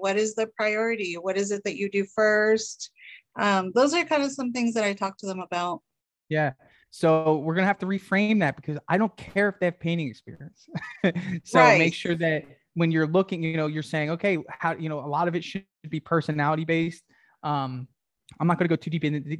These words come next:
Speaker 2: the detail 'cause it sounds like you have a really good grasp on it. Uh, what's next steps? So next steps for you, let's say you, you guys engage really well, you have that good conversation. What would happen then, uh, if you decide to bring them on? What does that look like right now for you?
Speaker 1: Um, you would turn in an application,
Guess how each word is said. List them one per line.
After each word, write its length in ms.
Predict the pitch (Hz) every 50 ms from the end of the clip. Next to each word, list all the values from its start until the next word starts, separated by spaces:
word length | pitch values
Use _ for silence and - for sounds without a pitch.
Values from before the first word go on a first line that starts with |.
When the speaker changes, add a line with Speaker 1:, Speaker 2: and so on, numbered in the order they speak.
| 170 - -
Speaker 2:
the 80 | 156
detail 360 | 160 190 180 - - 160 143 139
'cause 120 | - 143
it 60 | 143 135
sounds 220 | - 180 170 165
like 140 | 156 147 -
you 60 | 151
have 60 | 139 143
a 40 |
really 220 | 143 151 147 147 143
good 140 | 135 135 131
grasp 520 | 131 131 131 131 131 131 - - - -
on 140 | 117 107 107
it. 100 | - _ _ _ _ - - - - -
Uh, 120 | 147 151
what's 280 | 151 175 202 202 - 190
next 280 | 185 185 175 165 -
steps? 380 | - - - 160 135 107 - -
So 280 | - 156 147 139 123 104
next 220 | 131 156 156 -
steps 200 | - - 160 143 -
for 140 | - - 151
you, 80 | 143
let's 160 | 147 156 156
say 80 | - 170
you, 140 | 160 156 - _
you 100 | - 156
guys 300 | 151 151 147 139 139 135
engage 400 | 147 135 135 170 175 175 165 -
really 180 | 170 165 165 156
well, 340 | 156 156 156 156 151 151 - _ _ _ _
you 80 | - 131
have 180 | 123 147 151
that 140 | 160 151 139
good 120 | 147 151 -
conversation. 720 | - 156 151 147 - - - 151 147 139 - - 147 143
What 120 | 151 170
would 100 | 175 165
happen 340 | 135 147 139 139 - 143 139 135
then, 400 | 143 143 143 143 139 135 127 - _ _ _ _ _ -
uh, 240 | 135 135 131 131 113 -
if 120 | 139 - _ -
you 60 | 147
decide 320 | 143 135 - 147 135 135 -
to 60 | 139
bring 180 | - 143 139 135
them 120 | 135 135
on? 240 | 131 127 123 131 131
What 80 | 135 135
does 60 | 131
that 140 | 135 127 117
look 160 | 135 123 -
like 140 | 123 117 113 _ -
right 160 | 123 117 117
now 300 | 117 107 107 107 104 - -
for 60 | 113
you? 140 | 110 107 - - _ _ _ _ _ _ _ _ _ _ -
Speaker 1:
Um, 360 | 233 247 254 240 240 240 247 254
you 80 | 254
would 320 | 262 262 262 262 247 240 -
turn 160 | 302 285 277
in 100 | 277 269
an 80 | 269
application, 1080 | 247 233 233 240 226 - 277 277 277 262 254 - 277 269 269 269 262 262 262 262 262 254